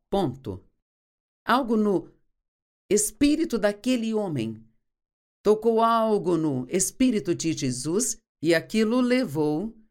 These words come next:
a ver Zaqueu. E quando ele o viu, ele disse: "Zaqueu, desça daí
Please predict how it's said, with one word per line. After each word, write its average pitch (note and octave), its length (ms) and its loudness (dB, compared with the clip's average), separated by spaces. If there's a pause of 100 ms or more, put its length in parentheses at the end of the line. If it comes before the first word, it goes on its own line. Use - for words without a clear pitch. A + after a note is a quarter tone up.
(400)
a D3 60 -4
ver E3 600 0 (220)
Zaqueu. D3+ 720 -6 (800)
E - 60 -2
quando A#3 300 0
ele C4 120 2
o A#3+ 80 2
viu, A3 460 0
ele F#3+ 220 2
disse: C3+ 560 -8 (120)
"Zaqueu, A#3 600 2
desça B3+ 340 0
daí B3+ 500 -4